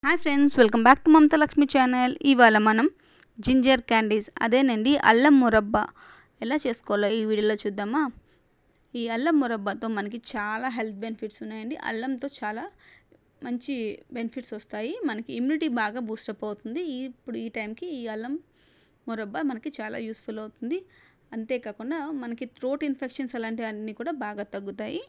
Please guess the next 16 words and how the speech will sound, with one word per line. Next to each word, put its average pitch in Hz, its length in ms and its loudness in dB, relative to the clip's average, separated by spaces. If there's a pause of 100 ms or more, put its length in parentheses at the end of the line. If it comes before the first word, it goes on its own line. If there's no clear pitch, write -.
(880)
ఈ - 20 -4 (120)
అల్లం 208 240 -6
మురబ్బాతో 202 440 -2 (460)
ఎంప్టీ 233 360 -4
స్టమక్‌తో 233 480 -2 (140)
ఎర్లీ 226 300 -2
మార్నింగ్ 233 300 0 (120)
ఎవరైనా, 240 320 0 (100)
పెద్దవాళ్ళైనా 220 640 0
పిల్లలైనా 214 400 -6
చిన్న 214 180 -8
చిన్న 220 220 -8
పీసెస్ 214 280 -6 (100)
తీసుకుంటే 214 420 -10 (160)
చాలా 220 300 -6 (100)
మంచిది. 220 340 -12